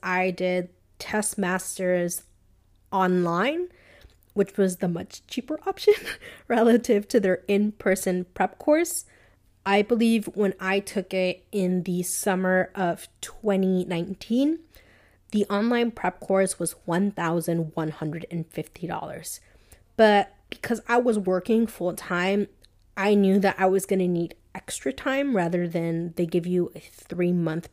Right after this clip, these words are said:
prep course. So I signed up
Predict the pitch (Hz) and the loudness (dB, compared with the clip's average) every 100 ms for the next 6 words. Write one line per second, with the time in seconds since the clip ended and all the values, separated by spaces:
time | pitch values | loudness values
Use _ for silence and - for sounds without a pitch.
0 | - 175 - - 254 294 294 - - - | -8 -8 -8 -2 0 0 -2 -10 -14 -20
1 | - _ - _ - - 220 196 - - | -20 _ -20 _ -4 4 6 6 2 -4
2 | 208 202 214 220 214 202 - _ _ _ | 0 2 4 4 4 2 -4 _ _ _
3 | _ - - 208 214 202 196 | _ -12 -2 4 6 6 4